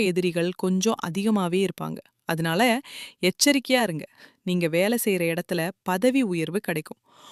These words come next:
உங்களுக்கு பின்னாடி வேலைக்கு வந்தவங்க உங்களோட உதவியால பதவி உயர்வு பெற்று உங்களை விட மேல போயிருப்பாங்க. ஆனா உங்களால மேல வர முடியாத அளவுக்கு உங்களை சில பேர் தட்டி வச்சிருப்பாங்க. ஆனா இந்த வருஷம் அந்த தடைகள் எல்லாமே உடைஞ்சு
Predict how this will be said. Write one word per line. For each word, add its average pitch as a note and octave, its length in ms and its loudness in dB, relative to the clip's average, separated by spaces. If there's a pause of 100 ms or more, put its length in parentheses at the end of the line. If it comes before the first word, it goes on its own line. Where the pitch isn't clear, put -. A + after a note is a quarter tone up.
(260)
உங்களுக்கு C#4 360 6
பின்னாடி F4+ 480 4
வேலைக்கு A#3+ 420 4
வந்தவங்க F#3+ 460 2 (340)
உங்களோட B3+ 500 6
உதவியால F#3 540 2 (220)
பதவி A#3+ 400 4
உயர்வு F#3+ 360 0
பெற்று E3 360 0 (120)
உங்களை G3+ 400 2
விட F#3 180 0
மேல G#3 280 2
போயிருப்பாங்க. D#3 520 -4 (480)
ஆனா E3+ 280 2 (280)
உங்களால F#3 500 2
மேல A3+ 360 2
வர F#3+ 280 0
முடியாத A3+ 540 4
அளவுக்கு F3+ 420 0 (400)
உங்களை C#4+ 340 6
சில F#3 220 2
பேர் - 260 -2
தட்டி G#3 240 0
வச்சிருப்பாங்க. D3+ 540 -4 (360)
ஆனா E3+ 200 0
இந்த A3 340 2
வருஷம் F3+ 420 2 (360)
அந்த C4 420 4
தடைகள் G#3 420 2
எல்லாமே G3 560 2
உடைஞ்சு E3+ 480 0